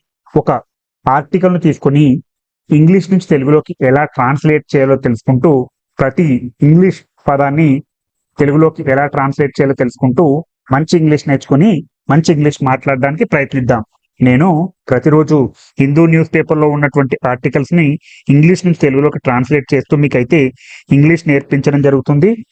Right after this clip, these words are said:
మీకు ఎక్కడ ఏ చిన్న సందేహం వచ్చినా కామెంట్ చేస్తూ ఉండండి, నేను తప్పకుండా రెస్పాండ్ అవుతాను. మీకు ఈ వీడియో గనక నచ్చినట్లయితే లైక్ చేయండి, షేర్ చేయండి మరియు సబ్స్క్రైబ్ చేయండి. హెడ్‌లైన్స్.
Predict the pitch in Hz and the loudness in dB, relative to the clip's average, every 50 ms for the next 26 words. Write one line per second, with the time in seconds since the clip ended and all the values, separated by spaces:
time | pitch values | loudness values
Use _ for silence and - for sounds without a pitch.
0 | _ _ - - 147 151 147 - 135 135 131 120 131 - 175 170 165 160 - _ | _ _ 0 0 0 0 0 -2 -2 -2 -2 -2 0 0 -2 0 0 -2 -4 _
1 | - 143 143 160 156 - 175 175 175 170 - 151 151 147 151 120 147 147 135 - | -2 0 0 0 2 0 0 0 0 0 -2 -2 -2 -2 -2 -2 -2 -6 -4 -2
2 | 151 147 151 - _ - - 123 120 127 139 139 139 143 151 143 - - 147 139 | -2 -2 -2 -4 _ -4 -2 -2 0 0 0 0 0 0 0 -2 0 -2 -2 -2
3 | 139 143 147 170 180 175 160 - 135 123 - - - - 131 131 190 247 311 _ | 0 0 0 0 0 -2 -2 -4 -6 -6 -6 -8 -4 -4 -2 0 0 0 -2 _
4 | _ _ _ _ _ - 123 131 127 - - - 135 131 127 123 120 117 131 117 | _ _ _ _ _ -2 -2 -2 -2 -2 -4 -4 -4 -2 -2 -4 -2 -2 -4 -6
5 | 107 - _ - - - - - 151 160 156 - 139 143 - - 156 139 127 127 | -6 -8 _ -20 -20 -10 -2 0 0 0 0 0 -2 -2 0 0 0 2 2 2
6 | 131 139 143 165 165 156 160 156 156 - 139 131 120 - - - 147 151 - - | 0 2 2 2 0 0 0 -2 -2 -2 -2 -2 -2 -2 -2 -2 -2 0 0 0
7 | 143 127 - - 151 127 120 117 127 123 - - 156 143 139 143 175 196 196 - | -2 -2 0 -2 -2 0 0 -2 -2 -4 -2 -2 -2 0 0 0 0 0 -2 -2
8 | - 151 135 147 160 160 - 156 143 139 156 156 147 123 120 123 127 175 254 302 | -2 0 0 0 0 0 0 0 0 0 -2 -2 -2 -2 0 0 2 0 0 0
9 | _ _ _ _ _ _ _ _ - - 175 165 - - - 156 131 - - 147 | _ _ _ _ _ _ _ _ -8 -4 -4 -4 -4 -4 -4 -4 -4 -2 -4 -2
10 | 127 120 120 120 117 120 - - _ _ _ _ _ _ _ _ _ - 165 156 | -2 -2 -2 -4 -6 -8 -10 -20 _ _ _ _ _ _ _ _ _ -2 -2 0
11 | 135 143 143 131 123 123 - | 0 0 -2 -2 -2 -6 -10